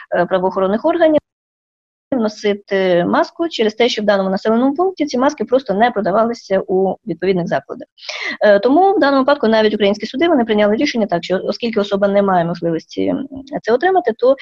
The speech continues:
її не можна зобов'язувати, і ці протоколи, вони були оскаржені. В цілому я хочу сказати, що певні, а, розширення повноважень правоохоронних органів, воно є цілком нормальним, воно існує і в інших державах, як я вже сказала, в деяких державах навіть забороняється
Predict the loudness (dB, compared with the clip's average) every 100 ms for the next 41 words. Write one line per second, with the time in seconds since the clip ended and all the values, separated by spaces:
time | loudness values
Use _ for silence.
0 | -4 -2 2 4 4 2 2 0 -2 0
1 | 2 2 0 0 0 0 0 -6 -4 -6
2 | -4 -4 0 2 4 2 2 0 0 0
3 | -2 -4 -12 -12 -20 _ 0 4 4 2
4 | 2 2 0 -6 -2 -2 -2 -2 0 2
5 | 4 2 2 -2 -10 -18 -16 -16 -4 0
6 | 2 4 4 2 -2 -2 -2 2 4 4
7 | 4 2 0 2 2 0 0 2 2 2
8 | 0 0 0 2 2 2 2 2 2 2
9 | 0 0 -2 0 2 2 2 4 4 4
10 | 2 -2 -4 0 4 2 2 0 0 0
11 | 0 -2 0 2 2 2 0 -2 -2 -4
12 | 0 2 2 2 2 2 -4 -2 -2 -2
13 | -4 -4 -2 0 2 4 4 2 -2